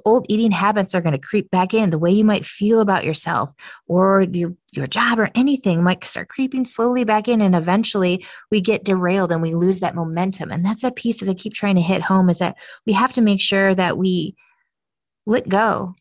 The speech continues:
of that crap that is affecting us. And I know sometimes in life, we can't just up and leave our job. We have to come up with a plan, or we can't leave our significant other,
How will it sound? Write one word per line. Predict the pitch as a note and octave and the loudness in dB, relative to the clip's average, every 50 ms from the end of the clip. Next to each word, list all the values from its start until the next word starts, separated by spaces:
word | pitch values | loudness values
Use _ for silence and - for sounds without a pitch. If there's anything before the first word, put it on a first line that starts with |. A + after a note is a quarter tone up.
| _ _ _ _ _ _ _ _ - | _ _ _ _ _ _ _ _ -4
of | F#3 F#3 | -2 0
that | F#3+ F#3 - - | -2 -2 -4 -4
crap | - - - G#3+ A3 A3+ - - _ _ _ _ _ _ _ _ _ _ _ _ - | -12 -6 -2 0 0 0 -2 -4 _ _ _ _ _ _ _ _ _ _ _ _ 0
that | F#3 F#3 | 2 2
is | G#3 A3+ B3 | 2 2 2
affecting | B3 - - E3+ E3+ - E3 D#3+ | 0 -2 -2 -4 -4 -4 -6 -4
us. | A#2+ - - | -2 -4 -2
And | - G3 G3 G#3 | 0 0 2 2
I | G#3 A3 | 2 2
know | A3 A#3 B3+ C#4+ | 2 4 2 2
sometimes | C#4+ - C4 A3+ G3 G#3 G#3+ G#3 G3+ G3 | 2 2 0 0 2 2 2 2 2 2
in | F#3 F3 | 2 2
life, | F3+ F#3+ G#3 G3 G3+ | 2 2 2 2 0
we | F3+ F3 | -2 0
can't | - G3+ G3 F3+ F3+ | 2 0 0 2 0
just | F3+ D3+ - _ _ - | -2 -4 -6 _ _ -8
up | F3 - | -4 0
and | G3 F#3 | 2 2
leave | F3+ F3+ D#3+ | 2 2 0
our | E3 D3+ | -2 -4
job. | D3+ F3 F3+ F#3+ F3+ D#3+ D#3 D#3 | -2 0 2 2 4 4 2 2
We | D#3 D#3+ | 0 -4
have | D#3 F3 F3 | -4 -2 -4
to | F3 | -2
come | D3+ F#3 F3 | 0 0 -2
up | E3 | -2
with | E3 E3 | -2 -8
a | C3+ | -8
plan, | - - - F#3 F3+ F3+ F3+ D#3 C#3 | -10 -6 -4 -2 -2 -2 -2 -2 -2
or | C3 | -4
we | C#3+ D3+ | -4 -6
can't | D3+ - F#3+ F#3 E3 | -4 -4 -4 -2 -2
leave | F3 E3+ F3 | -2 -2 -2
our | E3+ | -2
significant | E3+ - F3 E3 E3 - - F#3 F3 D#3+ - - | -4 -4 -4 -4 -4 -4 -4 -4 -4 -4 -4 -2
other, | D#3+ E3+ F3 E3 D#3+ D#3 D#3+ D#3+ D3+ C#3+ | -2 -2 0 0 0 0 0 0 -2 -2